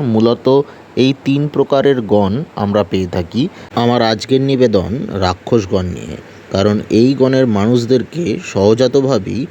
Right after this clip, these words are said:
নানা প্রকার দোষের কলঙ্ক নিয়ে বাঁচতে হয় এবং স্বাভাবিকভাবেই এদেরকে মানুষ ভুল বুঝে থাকেন। বিশেষ করে রাক্ষসগণের মহিলাদের বা দেবাড়িগণের মহিলাদের বিবাহের ক্ষেত্রে একটা প্রচণ্ড বাধা দেখতে পাওয়া যায়।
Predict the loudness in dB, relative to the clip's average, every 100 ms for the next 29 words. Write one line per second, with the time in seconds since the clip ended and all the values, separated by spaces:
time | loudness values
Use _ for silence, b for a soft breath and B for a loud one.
0 | -2 0 2 0 0 0 0 2 0 0
1 | 0 0 0 0 -2 -4 0 0 -2 -2
2 | 0 2 0 0 -2 -4 -2 2 2 2
3 | 0 0 -2 -2 -2 2 2 2 2 0
4 | 0 -4 -4 -2 0 0 0 -2 -2 -2
5 | -4 -4 0 2 2 2 0 0 -2 -4
6 | -6 -10 -14 B B 0 2 4 2 2
7 | 2 2 0 -4 -4 -2 0 0 0 0
8 | -2 0 0 2 2 0 0 -2 0 2
9 | 4 2 2 0 -2 -2 -2 -2 0 0
10 | 0 -2 -4 -2 0 2 2 2 -2 -2
11 | -2 0 2 0 -2 0 0 2 0 0
12 | 0 0 0 0 2 0 0 0 2 2
13 | 2 2